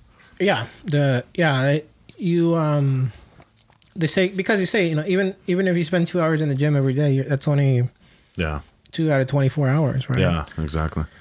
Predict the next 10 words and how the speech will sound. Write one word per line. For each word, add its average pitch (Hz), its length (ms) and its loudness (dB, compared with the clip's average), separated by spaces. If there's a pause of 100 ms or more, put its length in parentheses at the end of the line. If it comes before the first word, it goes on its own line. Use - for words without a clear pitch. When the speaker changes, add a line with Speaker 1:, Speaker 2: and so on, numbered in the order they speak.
Speaker 1:
So 185 520 0 (340)
I 170 140 -2
think 180 340 -2 (960)
next 175 320 -2
week 170 320 -2 (880)
there 156 260 0
could 151 240 -4
be 147 580 0 (240)
a, 175 100 -6 (100)
a, - 80 -6